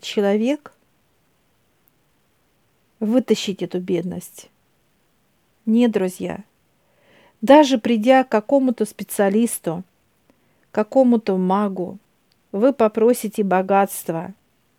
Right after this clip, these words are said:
Он от-, якобы откроет вам путь. А, так сказать, к богатству вы получите, неважно, хоть десять мешков золота.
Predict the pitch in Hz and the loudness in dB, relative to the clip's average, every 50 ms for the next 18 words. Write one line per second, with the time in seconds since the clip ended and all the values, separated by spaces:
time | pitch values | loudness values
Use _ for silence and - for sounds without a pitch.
0 | _ _ _ _ 247 285 285 262 240 220 208 - _ - 240 208 254 247 240 240 | _ _ _ _ 0 2 2 4 4 2 0 -2 _ -6 0 4 4 4 4 2
1 | - 196 190 208 196 190 190 - - - 233 233 240 233 226 - - 180 175 180 | 0 -2 0 2 0 0 0 -2 -4 -2 0 4 4 2 2 0 -4 -4 -4 -4
2 | 180 - 208 202 190 165 - - - _ _ _ _ _ _ _ _ _ _ _ | -6 -8 -6 -6 -6 -6 -8 -12 -20 _ _ _ _ _ _ _ _ _ _ _
3 | _ _ _ _ _ _ _ _ _ _ _ _ _ _ _ _ - 196 208 208 | _ _ _ _ _ _ _ _ _ _ _ _ _ _ _ _ 0 2 2 2
4 | 202 - 214 208 - - - 214 202 196 196 196 185 196 202 202 240 262 285 277 | 4 2 -2 -2 -2 -4 -2 0 0 0 0 -2 -2 -2 0 2 2 2 2 2
5 | - - - 185 165 170 175 180 - _ _ _ _ _ _ - 214 233 277 269 | -2 -8 -8 -8 -8 -8 -12 -12 -16 _ _ _ _ _ _ -6 0 0 2 2
6 | - 233 226 226 247 247 254 - - 226 202 - - 214 196 190 185 190 - _ | 4 2 2 2 2 0 -2 -4 -4 -8 -10 -4 -4 -2 -2 -2 -4 -6 -10 _
7 | _ _ _ _ _ _ _ _ _ _ _ 285 294 254 269 247 226 208 202 185 | _ _ _ _ _ _ _ _ _ _ _ -8 -2 2 2 2 2 2 0 -6
8 | 170 180 190 208 - _ _ _ - 269 240 208 233 254 233 - - - - 190 | -6 -8 -10 -12 -16 _ _ _ -2 -2 -2 0 2 0 0 0 -2 -6 -4 -4
9 | 185 - - - 185 180 185 180 - 175 180 170 156 170 - - - 185 | -4 -4 -6 -6 -6 -6 -6 -6 -4 -4 -4 -4 -6 -8 -8 -12 -16 -16